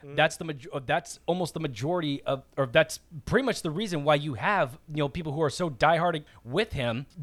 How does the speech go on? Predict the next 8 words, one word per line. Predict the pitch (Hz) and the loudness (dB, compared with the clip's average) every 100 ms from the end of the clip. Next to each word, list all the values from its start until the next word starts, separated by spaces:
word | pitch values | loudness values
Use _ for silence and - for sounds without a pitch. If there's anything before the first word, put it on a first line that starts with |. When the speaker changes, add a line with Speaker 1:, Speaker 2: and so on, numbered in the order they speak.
| 139 | -4
Speaker 2:
Nothing | 160 220 240 240 | 0 0 0 -6
he | 202 208 | -6 -8
can | - 196 | -8 -8
do | 170 196 | -4 -4
is | 131 | -4
fucking | - 151 151 | -2 -2 0
wrong. | 156 196 123 | -2 0 0
And | 147 175 175 | 0 -2 -4